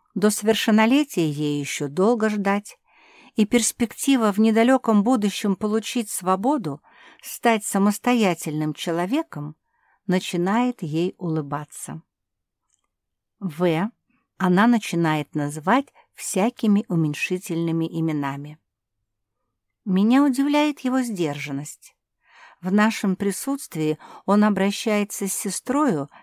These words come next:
как и с нами, церемонно называя ее по имени и отчеству и ничем не выдавая своего чувства.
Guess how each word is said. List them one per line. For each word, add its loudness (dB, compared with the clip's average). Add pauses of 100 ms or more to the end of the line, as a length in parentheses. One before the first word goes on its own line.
как 0
и -6
с -10
нами, -2 (640)
церемонно 2
называя -2
ее -2
по -4
имени 0 (260)
и -2
отчеству -6 (720)
и -2
ничем 0
не -4
выдавая -4
своего -8
чувства. -14